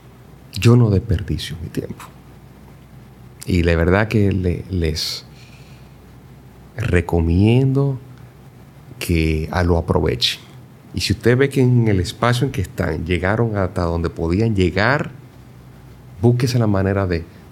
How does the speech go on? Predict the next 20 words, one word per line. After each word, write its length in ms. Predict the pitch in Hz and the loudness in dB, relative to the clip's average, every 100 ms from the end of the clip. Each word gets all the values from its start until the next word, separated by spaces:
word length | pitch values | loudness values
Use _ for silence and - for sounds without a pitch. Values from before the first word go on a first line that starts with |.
| - | -8
de 160 | 85 | -4
hacer 240 | 82 - 90 | -4 0 0
un, 160 | 92 - - - - - | 0 -4 -16 -20 -20 -16
de, 300 | 92 82 85 | -10 -2 -2
de 280 | 85 101 87 | -2 -4 -4
canalizar 680 | - 90 87 82 82 107 135 | 0 0 0 -2 -2 0 2
esa 220 | 127 107 | 0 0
energía 560 | 95 85 85 85 - - - - - | 0 0 -2 -6 -8 -10 -14 -20 -4
y 140 | 90 | -2
aprovechar 560 | 85 - 82 87 82 82 | 0 0 0 0 -2 -2
el 100 | 85 | -2
tiempo, 260 | - 110 | -4 -4
porque 140 | 127 139 | -4 -2
es 60 | |
que 100 | 147 | 0
no 80 | 143 | 0
vuelve. 360 | 135 151 - - - - - - - - - - - - - - - - - - - - - - - - | -2 -4 -6 -10 -14 -18 -20 -20 -20 -20 -20 -20 -20 -20 -20 -20 -20 -20 -20 -20 -20 -20 -20 -20 -20 -16
O 40 | |
sea, 440 | - 78 78 76 - - - - - - - - - - - - 107 | -6 -4 -4 -6 -10 -16 -20 -20 -20 -20 -20 -20 -20 -20 -20 -14 -10
yo 720 | - 107 117 127 139 - | 0 2 4 2 0 -2